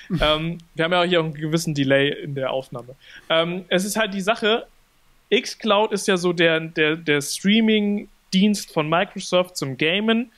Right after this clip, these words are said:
Shadow ist ein eigenständiges Unternehmen, was auch dieses Cloud-Gaming vorantreibt und die wollten halt auch eine I-O-S-App machen. Das wurde aber dann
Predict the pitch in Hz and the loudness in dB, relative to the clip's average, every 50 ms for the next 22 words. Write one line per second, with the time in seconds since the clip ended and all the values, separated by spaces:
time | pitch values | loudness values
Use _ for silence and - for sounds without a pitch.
0 | - - - - - - 196 208 202 202 208 202 202 196 175 - - 170 160 156 | -20 -20 -10 -6 -2 0 0 0 2 2 4 4 4 2 0 -2 -4 -4 -4 -4
1 | 151 - 156 156 175 196 208 202 - 208 196 190 190 185 180 175 - 190 185 185 | -4 -2 0 0 0 0 -2 -2 -2 -2 0 0 0 -2 -2 -4 -4 -4 -4 -2
2 | 175 170 170 175 175 175 156 143 139 - 95 160 170 196 208 202 - - 175 165 | -2 0 0 0 0 0 0 -2 -2 0 0 2 2 2 2 -2 -6 -10 -10 -8
3 | 156 - - - - 165 160 175 208 208 - - 196 196 196 196 196 196 - - | -8 -10 -10 -6 0 2 2 2 2 0 0 0 0 0 2 0 -2 -2 0 -2
4 | 165 147 151 170 196 196 - - 202 208 - 190 165 160 156 147 170 180 185 190 | 0 0 0 0 -2 -2 -4 -2 -2 -2 -2 -6 -8 -6 -2 2 2 2 2 0
5 | 180 160 156 - 170 170 175 175 180 190 - 170 165 175 180 180 - 160 147 - | -4 -4 -4 -4 0 -2 0 0 0 0 0 2 2 2 2 2 0 -4 -6 -6
6 | - - 156 - - - 147 147 160 185 - 226 220 254 277 - _ _ - - | -2 -4 -4 -4 -4 -10 -4 -2 -2 -2 0 -2 -4 -4 -6 -10 _ _ -20 -20
7 | - - - _ _ _ - 156 165 - 185 202 226 220 220 - 180 185 190 185 | -20 -20 -20 _ _ _ -4 -4 -2 -2 0 0 2 2 2 2 2 2 2 2
8 | 175 165 180 196 220 247 | 2 2 0 0 -4 -6